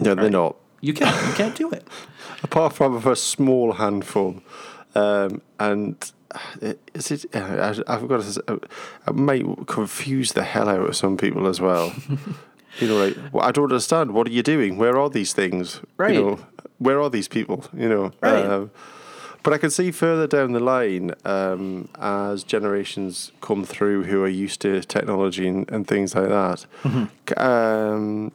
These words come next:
Speaker 1: and, and if it became less expensive and things like that, then you could, you could potentially kind of, um, maybe alle-, alleviate, um, loneliness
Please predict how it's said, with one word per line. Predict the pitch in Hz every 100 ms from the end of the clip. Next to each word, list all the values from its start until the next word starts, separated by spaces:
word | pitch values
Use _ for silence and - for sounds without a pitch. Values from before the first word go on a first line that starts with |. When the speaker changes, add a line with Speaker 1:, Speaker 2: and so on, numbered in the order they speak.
| -
Speaker 1:
and, | 107 98
and | 117
if | 113
it | 101 -
became | - 117 107
less | 104 98
expensive | - - 110 110 107 - 104 98
and |
things | - 101 101
like | 92 98
that, | 104 98
then | 101 98 - - - -
you | 170
could, | 247 269 -
you | 330 254
could | - 269
potentially | - 143 165 - 107
kind | - 110
of, | 107 95 -
um, | 104 101 98 98 92 - _ _ _ _ _ - -
maybe | 139 139 110 92
alle-, | 104 113 113 113 -
alleviate, | 113 120 113 107 98 98 -
um, | - 104 101 101 98 95 95 92 - -
loneliness | 104 110 143 151 107 -